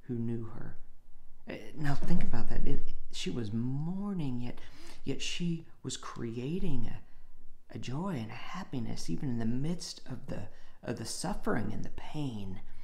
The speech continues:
because she cared. She was comforting those that were suffering all around her, even though she was suffering herself.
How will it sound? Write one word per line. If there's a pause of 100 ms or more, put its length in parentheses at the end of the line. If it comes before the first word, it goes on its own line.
(800)
because
she
cared. (960)
She
was
comforting (460)
those
that
were
suffering
all
around
her,
even
though
she
was
suffering (260)
herself.